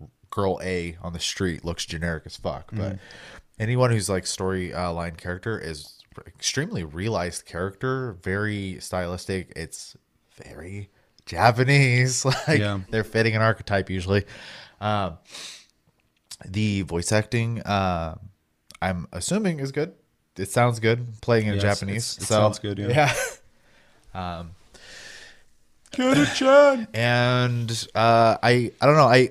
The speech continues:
Speaker 1: I really like the pseudo sandbox feel you get. It's not a very big zone. It's really small.
Speaker 2: Mm.
Speaker 1: Um, but you do get to wander around
Speaker 2: It's
Speaker 1: it.
Speaker 2: just enough for people to go, "Oh, I saw him over on blah, blah, blah street."
Speaker 1: Right. And there's, there's plenty of little locations and stuff. Um,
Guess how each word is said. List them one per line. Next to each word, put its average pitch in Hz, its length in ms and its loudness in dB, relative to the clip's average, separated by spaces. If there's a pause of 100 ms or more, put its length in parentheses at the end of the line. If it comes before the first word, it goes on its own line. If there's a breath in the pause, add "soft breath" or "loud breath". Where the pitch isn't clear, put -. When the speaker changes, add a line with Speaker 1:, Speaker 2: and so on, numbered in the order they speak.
Speaker 1:
I 117 60 0
really 143 300 0
like 123 600 2 (840 loud breath)
the 104 800 0
pseudo 165 880 8
sandbox 180 640 0
feel 185 200 0
you 180 100 -4
get. 185 220 -2
It's - 180 -8
not 175 180 -2
a 113 40 0
very 95 260 0
big 76 220 -8
zone. 73 280 -8
It's 101 180 -6
really 73 320 -8
small. - 460 -12
Speaker 2:
Mm. 104 280 -6 (120)
Speaker 1:
Um, 82 420 -4 (100)
but 143 100 2
you 139 80 2
do 131 120 4
get 123 100 0
to 123 60 -2
wander 101 300 0
around 85 120 0
Speaker 2:
It's 87 140 -2
Speaker 1:
it. - 40 -2
Speaker 2:
just 165 220 0
enough 131 260 2
for 120 80 -6
people 117 220 -2
to 110 60 0
go, 107 300 0
"Oh, 120 200 4
I 101 40 0
saw 120 260 0
him 110 100 0
over 107 280 0
on 98 140 -2
blah, 110 180 2
blah, 98 120 -4
blah 104 260 2
street." 73 500 -10
Speaker 1:
Right. 110 500 0 (360 loud breath)
And 143 160 4
there's, 151 220 2
there's 156 180 0
plenty 180 200 2
of 151 80 2
little 127 160 2
locations 110 460 -2
and 90 80 -6
stuff. - 400 -6
Um, 101 320 -4